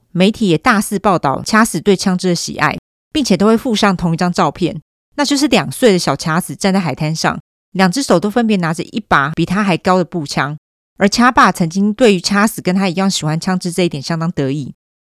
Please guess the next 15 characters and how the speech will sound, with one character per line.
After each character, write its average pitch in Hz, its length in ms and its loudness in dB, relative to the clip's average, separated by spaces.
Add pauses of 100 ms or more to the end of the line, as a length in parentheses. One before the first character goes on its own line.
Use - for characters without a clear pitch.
(140)
时 240 160 -2
常 226 160 6
拿 202 100 4
这 220 100 -2
件 220 140 4
事 208 140 0
来 156 100 2
炫 156 280 -2
耀。 160 220 0 (380)
他 349 160 2
更 320 160 2
曾 180 140 0
夸 190 240 0
口 147 200 -2
说， 147 380 -6